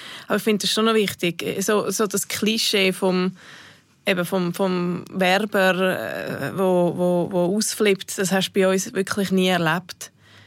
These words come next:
Das ich, wäre für uns, glaube ich, auch total fremd, <laughs> wenn das so wäre. Und, ähm, ich glaube, das ist extrem wichtig, dass du auch die Ehrlichkeitsbasis hast, um eben einander in die Augen zu schauen und zu sagen, «Hast du es? Bist du gemeinsam stolz auf etwas oder hast du es noch nicht?»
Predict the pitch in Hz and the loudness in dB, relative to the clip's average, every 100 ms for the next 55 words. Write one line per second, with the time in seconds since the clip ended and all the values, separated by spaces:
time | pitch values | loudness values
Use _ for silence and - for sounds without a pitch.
0 | - - 202 - - - - - - 202 | -20 -12 -8 -6 -6 -8 -12 -10 -12 -2
1 | 185 190 190 185 185 185 165 175 175 175 | 0 0 0 -2 0 -4 -2 -4 -6 -8
2 | 170 170 170 175 - 170 - 220 - - | -4 -4 -2 -6 -6 -8 -4 -6 -4 -2
3 | 190 180 175 175 - - - 104 92 - | 0 0 -4 -6 -10 -14 -10 -10 -12 -6
4 | 220 202 202 196 190 190 190 180 - - | 0 4 4 4 4 4 2 0 -2 -2
5 | 202 175 175 - - 175 - 175 175 196 | 0 0 0 -4 -2 -2 -2 0 2 2
6 | 196 - 233 - - 190 190 190 196 190 | 0 -2 -6 -6 -4 0 0 2 2 4
7 | 185 - - 196 196 220 - 196 196 - | 2 -2 0 2 4 0 0 -2 -2 -2
8 | - 196 208 214 - 214 185 - 196 185 | 0 0 0 -4 -2 0 -2 -2 -2 -2
9 | 202 196 185 185 185 - 208 214 202 202 | -2 0 0 -2 -2 -4 -2 -4 -6 -6
10 | 190 190 185 175 196 - 302 320 - - | -6 -6 -4 -2 0 0 -2 -4 -10 -18
11 | - 214 - 196 180 190 208 180 190 208 | -8 -4 -2 0 2 2 -2 -2 0 -2
12 | - 240 233 233 269 190 185 175 180 180 | -2 -2 -2 0 -4 -2 -2 -2 -2 -2
13 | 185 185 208 214 - | 0 0 0 -2 -8